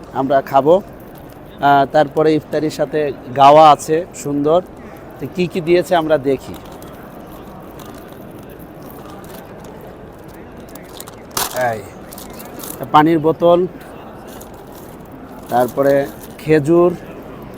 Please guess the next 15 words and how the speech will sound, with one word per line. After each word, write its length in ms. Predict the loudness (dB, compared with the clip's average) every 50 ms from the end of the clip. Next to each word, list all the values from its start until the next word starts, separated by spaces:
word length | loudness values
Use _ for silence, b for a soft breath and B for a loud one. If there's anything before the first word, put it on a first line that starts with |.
| -18 -18 -18 -18 -18 -18 -8 0
এরপরে 380 | 2 2 2 2 0 0 -2 0
দধি, 580 | 0 2 2 2 2 2 4 4 4 4 4 0 -4 -12 -18 -18 -18 -18 -18 -18 -18 -18 -18 -18 -18 -18 -18 -18 -18 -18 -18 -20 -20 -20 -20 -18 -16 -16 -10 -6
এরপরে 360 | -2 -2 -2 0 0 0 0
দধির 340 | 0 2 0 0 2 2 0
সাথে 320 | 0 -2 -6 -2 -2 -2 -2
মিক্সড 280 | 0 -2 -2 -2 -4 -6 -2
করার 300 | 2 4 6 8 6 6 4 -2 -18 -20 -20 -20 -20 -20 -20 -20 -20 -18 -10 -6
একটি, 440 | -4 -4 -2 0 0 0 0 0 -2 -6 -10 -18 -18 -18 -18 -18 -18 -20 -20 -20 -20 -20 -14 -6 -2
আহ, 200 | 0 0 0 0
মশলা 680 | -2 -4 -4 -4 -4 -4 -6 -2 2 4 4 4 4 2 -6 -14 -18 -18 -18 -16 -8 -2
দুক্কা, 440 | 0 0 0 0 -2 0 4 4 4 4 2 -16 -20 -20 -20 -20 -20 -18 -18 -18 -16 -16 -18 -18 -18 -20 -20 -20 -20 -20 -20 -20 -20 -20 -18 -16 -16 -16 -16 -16 -16 -16 -18 -18 -18 -18 -18 -18 -18 -14 -8 -4
এটাকে 320 | -2 2 2 2 2 2
মিক্সড 340 | 2 2 2 0 0 -2 -2
করার 260 | 0 2 2 2 2
জন্য 400 | 0 -4 -4 -2 0 0 0 0